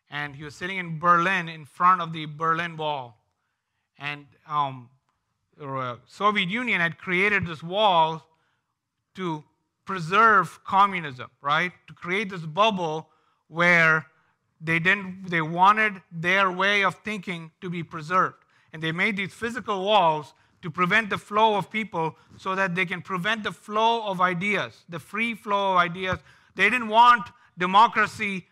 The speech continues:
flowing into communist countries. So they made these, erected this wall in Berlin, which was kind of the, uh, the, kind of the flashpoint of where,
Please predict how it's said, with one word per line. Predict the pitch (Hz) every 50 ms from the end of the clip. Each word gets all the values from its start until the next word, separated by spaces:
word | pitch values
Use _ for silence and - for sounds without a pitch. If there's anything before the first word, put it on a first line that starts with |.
| _ _
flowing | _ - - 208 208 214 220 220 214 214 208 202 202
into | 202 214 208 - - 208 185 175 170 170 165 _ _ _ _ _ _ _
communist | - 202 190 190 196 196 190 185 175 - -
countries. | - 190 180 170 - 151 120 92 - _ _ _ _ _ _ _ _ _ _
So | - 165
they | 160 165
made | 180 208 220 233 202
these, | 220 202 175 - - _ -
erected | 185 175 180 196 208 202 - 208 185 175
this | 185 185 165 - - _ _ _ _ _
wall | - 175 180 202 214 202 185 170 170
in | 160 170 170 170 151
Berlin, | 160 165 165 170 190 196 165 143 135 - _ _ _ _ -
which | 170 143 -
was | 170 - -
kind | - 185 185 180
of | 170
the, | 170 165 156 147 - _ _ _ _ _ _ -
uh, | - 151 147 143 143 139 143
the, | 143 135 139 135 131 - _
kind | - 156 151 151
of | 147
the | 143 135 131 127 - _ _ _ _ _ _ _ _ _ _ -
flashpoint | 170 175 196 214 202 - - - 214 196 190 180 170 156 - - _ -
of | 156 147 135 147
where, | 170 175 180 170 165 156 -